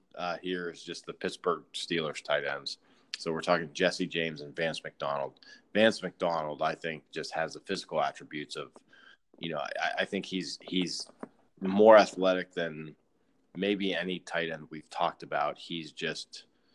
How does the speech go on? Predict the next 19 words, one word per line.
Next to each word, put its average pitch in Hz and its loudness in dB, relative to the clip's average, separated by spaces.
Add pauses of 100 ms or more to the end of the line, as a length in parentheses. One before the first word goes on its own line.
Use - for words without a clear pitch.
(800)
he, - -14
he, 107 6
he 120 8
is 95 8
a 92 -2
mix 95 -4
between 90 -4 (280)
the 85 -4
athleticism 92 0
of - -10
Travis 90 0
Kelce 95 0
and 78 -6 (1160)
being 95 0
as 82 0
fragile 87 2
as 76 -8
Tyler 78 -2
Eifert. 67 -6